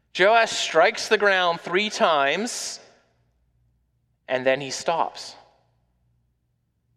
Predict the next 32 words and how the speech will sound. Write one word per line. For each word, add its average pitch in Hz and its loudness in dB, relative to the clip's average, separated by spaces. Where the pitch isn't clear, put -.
The 185 0
fact 254 4
that 220 0
that 196 4
verb 190 4
is 160 -2
there 170 2
explicitly 147 -2
in 139 2
the 139 0
text, - -4
"and 156 0
he 180 -8
stopped," - -2
probably 240 0
means 196 -2
to 180 -6
say 196 2
that 151 0
this 190 0
is 175 -2
sort 226 0
of 214 -4
a 226 -2
conscious 226 -4
choice, - -10
a - -2
significant 165 -2
choice 131 -2
on 131 -6
his 135 -6
part. - -8